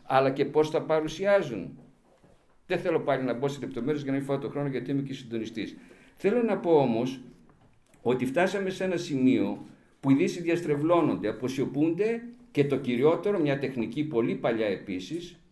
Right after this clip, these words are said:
πολύ παλιά επίσης, η τεχνική του συμψηφισμού. Από τη μία πλευρά τέμπη, από την άλλη το μάτι. Από μια μεριά έκανε η Νέα Δημοκρατία αυτό, ναι, αλλά και εσείς κάνατε εκείνο.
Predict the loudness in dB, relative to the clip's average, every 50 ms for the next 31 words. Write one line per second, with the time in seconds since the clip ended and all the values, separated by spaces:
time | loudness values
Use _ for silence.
0 | _ _ _ _ _ _ _ _ _ _ -2 0 0 0 0 -2 -2 -2 -2 0
1 | 0 -2 -4 -2 -4 -4 -4 -4 -6 -10 -10 -12 -14 -18 -20 -20 -16 -12 -8 -4
2 | -4 -2 0 -2 -4 -4 -6 -8 -8 -10 -10 -12 -10 -10 -10 -8 -6 -8 -6 -4
3 | -4 -4 -4 -6 -8 -12 -16 -20 -20 -20 _ _ _ _ _ _ _ _ _ _
4 | _ _ _ _ _ _ _ _ _ _ _ _ _ -10 -10 -6 -6 -6 -4 0
5 | 0 0 0 0 -4 -4 -2 0 0 2 2 2 2 0 -2 0 2 2 2 2
6 | 0 -2 -4 -4 -4 -4 -6 -8 -6 -4 -2 -2 -2 -2 -4 -6 -6 -6 -4 -2
7 | -2 -2 -2 -4 -8 -16 -20 -20 -20 _ _ _ _ _ _ _ _ _ _ _
8 | _ _ _ _ _ _ _ _ _ _ _ -20 -20 -20 -20 -10 -10 -6 -2 0
9 | 0 2 2 0 2 2 2 2 2 2 0 0 2 2 2 2 2 0 0 -2
10 | -2 -4 -4 -4 -8 -4 -4 -4 -4 -2 -2 0 2 4 4 4 2 0 -2 -8
11 | -10 -10 -12 -6 -4 -4 -2 -2 -4 -4 -6 -8 -8 -8 -10 -8 -6 -6 -6 -8
12 | -10 -14